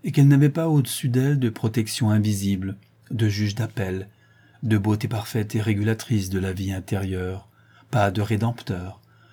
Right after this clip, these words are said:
pas de recours contre la lointaine et certaine mort. Comme les autres, elle notait avec soin,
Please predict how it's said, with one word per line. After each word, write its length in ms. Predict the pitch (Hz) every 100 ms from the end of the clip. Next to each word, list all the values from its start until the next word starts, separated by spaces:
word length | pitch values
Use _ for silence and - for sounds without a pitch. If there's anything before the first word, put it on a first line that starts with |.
| _ -
pas 140 | 107
de 80 | 107
recours 480 | 113 113 - 110 95
contre 280 | - 98 101
la 100 | 98
lointaine 560 | 101 101 101 101 98
et 80 | 98
certaine 520 | 98 - - - 101
mort. 500 | 104 98 92 92 - _ _ _ _ _ _ _ _
Comme 180 | - 147
les 180 | 143 131
autres, 400 | 139 170 156 -
elle 120 | 131
notait 260 | 139 139 160
avec 200 | 143 120
soin, 400 | - 131 131